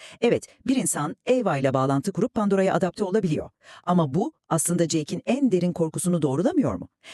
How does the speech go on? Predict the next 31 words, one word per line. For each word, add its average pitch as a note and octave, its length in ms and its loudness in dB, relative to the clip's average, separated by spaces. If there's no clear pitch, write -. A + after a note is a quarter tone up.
Eğer A#3 200 4
sıradan G3 440 0
bir F3+ 80 4
insan F#3 360 0
bile G#2+ 200 0
Pandora D#3+ 300 2
ekosistemine D3 680 0
bu E3 60 -4
şekilde D#3+ 320 -2
entegre C3 360 -2
olabilirse, B2+ 680 0
bu B3+ 100 2
durum A#3 220 0
insanların G3 500 0
gezegeni F3+ 400 0
sadece G3 400 0
kaynakları D#3 460 -2
için E3+ 320 -2
değil, G3 220 -2
bizzat A3 300 0
yaşamak F3 360 0
için G3 180 -2
tamamen C4+ 520 2
ele G#3+ 180 0
geçirme G#3+ 340 0
potansiyelini G3+ 540 0
korkunç G3 400 -2
bir G3+ 40 2
şekilde F3+ 320 -2
ortaya C3+ 300 -4
koyar. - 280 -10